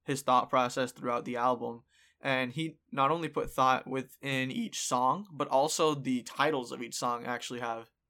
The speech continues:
uh, meaning and value to them too. And so, yeah, I'm a, I'm a big fan of Cordae. I like how he stands for what he believes in. He's a young guy. He's younger than both of us. He's, like, twenty-one, I think. And,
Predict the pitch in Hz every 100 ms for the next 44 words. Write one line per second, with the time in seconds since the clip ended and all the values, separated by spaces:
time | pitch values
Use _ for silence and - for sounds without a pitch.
0 | _ _ 127 120 120 123 131 127 120 117
1 | 117 117 117 113 120 - - 120 139 _
2 | - _ _ _ _ - 123 113 135 120
3 | 117 - - - - 123 156 - 139 123
4 | 131 123 131 123 117 - 123 120 120 120
5 | 123 127 120 120 117 - 127 120 120 117
6 | - - - - 175 170 165 160 151 147
7 | 139 131 135 127 135 131 127 131 131 127
8 | 123 127 120 123 120 120 127 117 131 127
9 | 123 123 117 123 123 120 120 131 - -
10 | 120 - 131 120 120 117 113 120 180 _
11 | _ _ _ _ _ _ 135 127 123 120
12 | 120 123